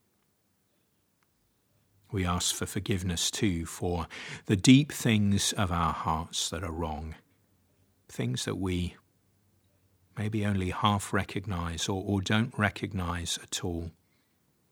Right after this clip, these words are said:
our attitudes that are wrong, that shape our actions. Lord, we offer it to you, the mess that we make sometimes, and pray that you would make us clean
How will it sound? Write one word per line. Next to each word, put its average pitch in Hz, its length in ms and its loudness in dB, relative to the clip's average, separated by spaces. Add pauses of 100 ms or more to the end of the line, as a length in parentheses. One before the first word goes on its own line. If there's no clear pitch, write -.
(360)
our 104 220 4
attitudes - 640 0
that 87 140 -4
are 85 40 -2
wrong, 82 440 -2 (420)
that 98 180 4
shape - 440 2 (100)
our 85 240 0
actions. - 600 -4
Lord, 101 320 4
we 110 160 4
offer 110 360 0
it 101 140 0
to - 180 -4
you, 92 380 0 (1300)
the - 100 -6
mess 107 840 4
that - 280 -4
we 95 120 2
make 87 320 -2
sometimes, 76 840 -6
and 80 180 -8
pray 135 380 0
that 113 300 -2
you 104 120 2
would 98 220 -4
make 113 340 0
us - 200 -2
clean 104 480 -10